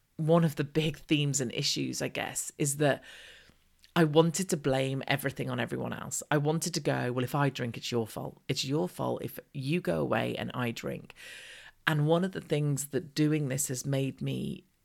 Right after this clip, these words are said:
really understand is the level of self-integrity that I have to have, because actually I could, there are many times when I could drink and no one would know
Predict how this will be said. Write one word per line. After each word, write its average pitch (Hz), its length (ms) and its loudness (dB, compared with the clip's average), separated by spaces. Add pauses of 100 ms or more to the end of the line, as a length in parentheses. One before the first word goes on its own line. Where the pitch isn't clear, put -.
(380)
really 143 480 4
understand 135 920 -2
is 127 460 0 (720)
the 151 80 2
level 147 320 6
of 135 80 -2
self-integrity 143 1160 -2
that - 200 -6 (160)
I - 80 4
have 143 280 -2
to 147 100 -4
have, 151 520 -4
because 143 560 0 (840)
actually 147 720 0 (1400)
I 190 160 8
could, 190 540 2
there 165 160 2
are 175 60 2
many 170 340 0
times 185 360 -4
when 139 140 -2
I 135 60 -2
could 143 160 -8
drink 165 260 -6
and 120 80 -6
no 123 140 -2
one 123 160 -4
would 120 160 -6
know - 260 -6